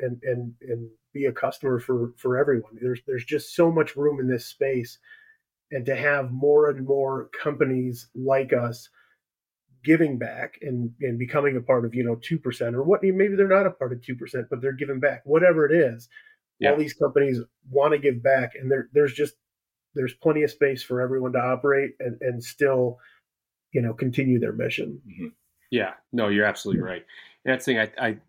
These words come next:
Speaker 2: <clears throat> and you guys have, have certainly probably found this or realized this over time, is that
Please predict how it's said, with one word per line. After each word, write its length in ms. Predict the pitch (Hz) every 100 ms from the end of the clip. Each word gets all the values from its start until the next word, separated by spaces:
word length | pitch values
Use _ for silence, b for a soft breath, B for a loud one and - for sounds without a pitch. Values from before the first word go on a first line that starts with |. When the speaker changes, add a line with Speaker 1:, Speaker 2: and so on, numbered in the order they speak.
| _ -
Speaker 2:
<clears throat> 0 |
and 680 | 190 147 127 131 127 117 117
you 60 |
guys 180 | 110 104
have, 120 | 95 - -
have 160 | 101
certainly 320 | - 113 101
probably 340 | 92 101 95 95
found 320 | - 98 98
this 260 | 98 - - b b b
or 80 | 104
realized 320 | 101 104 98
this 160 | 95 -
over 160 | 101 92
time, 280 | 104 101 92
is 60 |
that 240 | 95 92